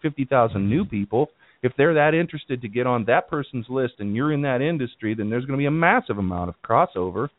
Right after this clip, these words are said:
If you build it yourself, it's gonna take two or three years or a year at least. Uh, and if you just use leverage,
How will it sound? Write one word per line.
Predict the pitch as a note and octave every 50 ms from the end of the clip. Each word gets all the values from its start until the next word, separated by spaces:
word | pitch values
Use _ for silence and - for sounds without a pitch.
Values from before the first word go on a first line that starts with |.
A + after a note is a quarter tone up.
| _ _ _ _ _ -
If | A#2+ B2+ -
you | B2
build | A#2+ B2+ C#3+ F3 F3+
it | F3 -
yourself, | C3+ B2 - - E3 D#3+ D#3+ D#3+ C3+
it's | - -
gonna | - B2+ A#2
take | - - A#2+ A2 - _
two | - D3+ C#3
or | C3+ B2+
three | - A#2 A2 G#2
years | G#2+ C#3 D#3 E3 E3 E3 D#3+ D3
or | A2 G2
a | F#2 F#2+
year | G2 A2+ C3 C#3+ C#3+
at | - -
least. | C3 C#3+ F3 F3 F3 - - _ _ _ _ _ _ _ _ _ _ _ -
Uh, | A2 A2+ A2+ G#2+ G#2+ G#2+ - - -
and | C3 C3 C3+ C3 B2+
if | - A#2+ B2 B2 B2
you | B2+ B2 A#2+ A#2 A#2
just | A#2 - B2+ A#2+ - - _ _ _ _ _ _ _ _
use | - A#2 B2+ C3 B2 B2
leverage, | A#2+ D3 G3 D#3 C3 B2+ C#3 C#3+